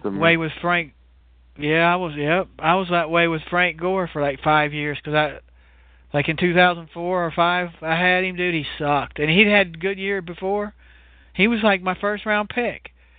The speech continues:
Speaker 1: and he just absolutely sucked. And the next year and every year since, he was a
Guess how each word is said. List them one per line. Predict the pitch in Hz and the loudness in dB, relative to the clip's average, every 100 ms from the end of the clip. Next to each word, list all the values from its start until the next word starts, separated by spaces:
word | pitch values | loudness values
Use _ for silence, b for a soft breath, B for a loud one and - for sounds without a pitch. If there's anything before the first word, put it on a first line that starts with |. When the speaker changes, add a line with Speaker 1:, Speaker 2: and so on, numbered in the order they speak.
| _ _ _ _ | _ _ _ _
Speaker 1:
and | 170 | 0
he | 196 | 0
just | 214 202 | 2 2
absolutely | 208 208 208 190 185 | 4 4 0 -6 -4
sucked. | - 196 160 165 | 0 0 -2 -8
And | 170 | -8
the | 175 | -2
next | 190 - - | -2 -2 -2
year | 196 | 0
and | 185 | 2
every | 190 196 208 | 2 2 0
year | 202 | -2
since, | 175 202 185 - | -2 -2 -4 -4
he | 160 | -6
was | 151 | -6
a | 151 131 147 | -10 -6 -6